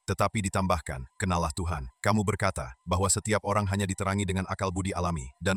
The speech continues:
orang-orang pilihan diterangi dengan pengetahuan yang menyelamatkan. Kamu berkata, "Aku membawa Yohanes empat dua puluh tiga untuk meruntuhkan semua ibadah lahiriah."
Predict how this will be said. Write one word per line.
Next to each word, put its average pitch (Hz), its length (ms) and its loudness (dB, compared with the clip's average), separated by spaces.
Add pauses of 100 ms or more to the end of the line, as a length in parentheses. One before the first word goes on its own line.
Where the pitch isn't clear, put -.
orang-orang 98 400 0
pilihan 107 320 0
diterangi 95 400 -2
dengan 92 240 -2
pengetahuan 92 480 -2
yang 87 160 0
menyelamatkan. 78 720 -4
Kamu 135 240 4
berkata, 107 480 -2 (160)
"Aku 127 240 0
membawa 113 320 6
Yohanes 104 320 2
empat 107 240 0
dua 101 160 0
puluh 95 240 -2
tiga 90 240 -2
untuk 90 240 -2
meruntuhkan 95 560 0
semua 98 320 0
ibadah 92 320 0
lahiriah." 87 400 -4